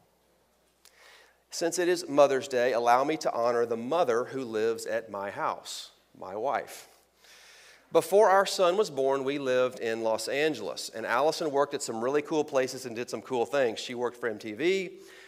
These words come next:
She worked for C B S, maybe coolest of all, she worked for the Cartoon Network. Uh, if you ask her Grammys, ESPYs, Emmys, she's been to all of them because of her work.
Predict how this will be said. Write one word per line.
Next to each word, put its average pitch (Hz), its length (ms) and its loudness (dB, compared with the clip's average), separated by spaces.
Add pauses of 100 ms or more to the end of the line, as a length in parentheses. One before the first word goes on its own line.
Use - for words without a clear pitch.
She - 160 -8
worked 127 200 -2
for 117 80 -10
C 135 220 -6
B 117 180 -4
S, 160 400 4
maybe 127 220 -4
coolest 120 340 -10
of 104 80 -16
all, 143 200 2
she - 180 -10
worked 127 200 -6
for - 80 -10
the 123 80 -8
Cartoon 113 460 -4
Network. 127 480 0 (400)
Uh, 113 380 2 (100)
if 127 140 -10
you 143 100 0
ask 139 280 6
her 135 100 -2
Grammys, 151 640 0
ESPYs, 147 600 -2
Emmys, 143 400 -4
she's 127 220 -8
been 135 160 -4
to 131 60 2
all 127 320 2
of 101 80 -2
them 110 160 -4
because 110 300 -4
of 110 100 -4
her 135 140 -6
work. 208 460 0